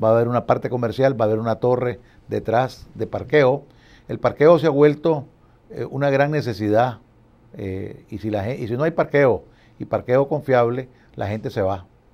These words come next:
Nosotros nos dimos <laughs> cuenta en el edificio, solamente te voy a contar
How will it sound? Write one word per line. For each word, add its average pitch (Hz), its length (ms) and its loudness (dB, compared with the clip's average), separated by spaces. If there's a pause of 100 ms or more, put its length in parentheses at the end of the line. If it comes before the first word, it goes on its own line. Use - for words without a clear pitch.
(540)
Nosotros 113 220 -4
nos 139 80 -2
dimos 139 260 -2
<laughs> - 20 -20
cuenta 131 440 -8 (460)
en 107 140 -10
el 107 100 -6
edificio, 110 640 -4 (100)
solamente 113 320 -8
te 107 60 -8
voy 113 160 -2
a 117 40 -4
contar 113 360 -6